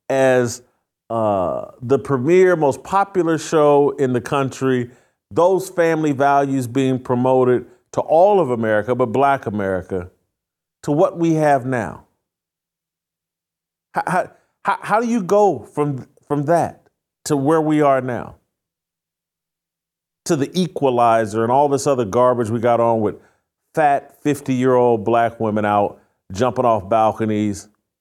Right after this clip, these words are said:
and chasing down the K K K or the Oath Keepers or the Proud Boys or whatever,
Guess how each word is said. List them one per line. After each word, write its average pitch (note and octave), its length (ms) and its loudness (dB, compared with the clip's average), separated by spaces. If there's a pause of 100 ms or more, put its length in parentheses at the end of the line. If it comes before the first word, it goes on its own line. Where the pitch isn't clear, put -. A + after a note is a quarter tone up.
(200)
and F#2 160 -10
chasing A#2 380 -2
down G#2+ 240 0
the F#2+ 80 -8
K A2 240 -6
K G#2 260 -4
K G2+ 320 -4
or F2 120 -4
the B1 160 -12 (320)
Oath C3+ 360 0
Keepers A2 540 -4
or F2 100 -6
the D#2+ 100 -10
Proud B2 440 2
Boys G#2+ 360 0
or G#2 80 -2
whatever, G2+ 580 0